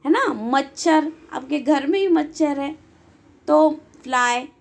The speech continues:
ये सब चीज़ें क्या हो गई? लिविंग थिंग्स होगी। यानी कि हमारे आजू बाजू बहुत सारी चीज़ें हैं।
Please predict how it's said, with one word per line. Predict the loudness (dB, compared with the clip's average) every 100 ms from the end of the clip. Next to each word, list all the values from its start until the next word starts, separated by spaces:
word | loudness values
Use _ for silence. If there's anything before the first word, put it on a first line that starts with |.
| _ _
ये | -2 0 0
सब | -4 -4
चीज़ें | 2 2 2 0
क्या | 0
हो | 0 -2
गई? | -2 -4 -6 _ _ _ _ _ -10
लिविंग | -8 -6 -6 -6
थिंग्स | -6 -8 -4
होगी। | -2 2
यानी | 2 2
कि | 2
हमारे | 2 4 2 2
आजू | 0 0 0
बाजू | 0 -2
बहुत | -6 -8 -8 -6 -2 -2
सारी | -4 -8 -8 -6
चीज़ें | -10 -12 -12 -12 -16
हैं। | -20